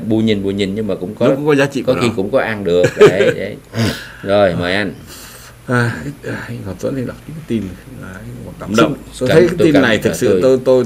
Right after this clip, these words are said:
Speaker 2: tôi
Speaker 1: dạ,
Speaker 2: thấy,
Speaker 1: tôi rất
Speaker 2: tôi
Speaker 1: là
Speaker 2: thấy,
Speaker 1: cảm động anh.
Speaker 2: tôi thấy nguy hiểm cho đất nước này này.
Speaker 1: Rồi, tin gì nữa?
Speaker 2: Ờ, báo V N Express đăng bài Quân y Việt Mỹ hợp tác phòng chống covid mười chín.
Speaker 1: Ủa,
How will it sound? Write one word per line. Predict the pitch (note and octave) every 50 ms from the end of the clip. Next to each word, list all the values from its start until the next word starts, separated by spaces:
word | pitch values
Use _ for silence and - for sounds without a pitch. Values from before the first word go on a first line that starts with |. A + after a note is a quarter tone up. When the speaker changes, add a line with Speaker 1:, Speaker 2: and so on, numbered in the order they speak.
| A#2 B2
Speaker 2:
tôi | B2+ B2
Speaker 1:
dạ, | - -
Speaker 2:
thấy, | - -
Speaker 1:
tôi | -
rất | - B2+ C3+
Speaker 2:
tôi | B2
Speaker 1:
là | -
Speaker 2:
thấy, | - - -
Speaker 1:
cảm | - G2
động | F#2+ - - - D#2+
anh. | E2 D#2+ - -
Speaker 2:
tôi | C#3 C#3
thấy | - F3+ E3+
nguy | D3 D3 C#3
hiểm | A2+ G2+ F#2 E2+ F2+ F#2 -
cho | B2+
đất | C#3 D#3 D3+
nước | E3 E3+ F3 D#3+ C3+
này | A#2 G#2+
này. | G2+ G2+ F#2+ F#2 F2+ E2+ E2+
Speaker 1:
Rồi, | F2 E2+ E2
tin | E2 F2+ F2+ F#2
gì | E2 D#2
nữa? | D#2 D#2 E2 E2+ F#2+ - - - - - - -
Speaker 2:
Ờ, | A2 A2
báo | A2 A2+ A2+ C3+
V | C#3+ C#3+ C3 A#2
N | A#2
Express | B2 C3 - - - - B2+ C#3+ D3+ D#3 - -
đăng | B2+ A2+ G#2+ A2+ A2
bài | G2+ F2+ F2 F2 - - - - - - -
Quân | E3+ E3+ E3+ E3+ F3
y | E3+ F3 E3 D#3 D3+ C#3+ B2+ A#2 - -
Việt | B2 C3 C3+ C3 A#2+ A2+ - - -
Mỹ | A#2+ A#2 C3+ - E3+ F#3+ G#3 - -
hợp | - - A2 - C3+ A#2 - -
tác | D3+ D#3+ F#3 F#3+ - - -
phòng | - A2+ A2 G2+ F#2 F2+ F2
chống | - A2 C3 D#3 D3+ -
covid | B2 A#2 B2 C3 - -
mười | F#2 E2+
chín. | E2 F#2 G2 G#2 - - - -
Speaker 1:
Ủa, | - D#2 E2+ G2+ A#2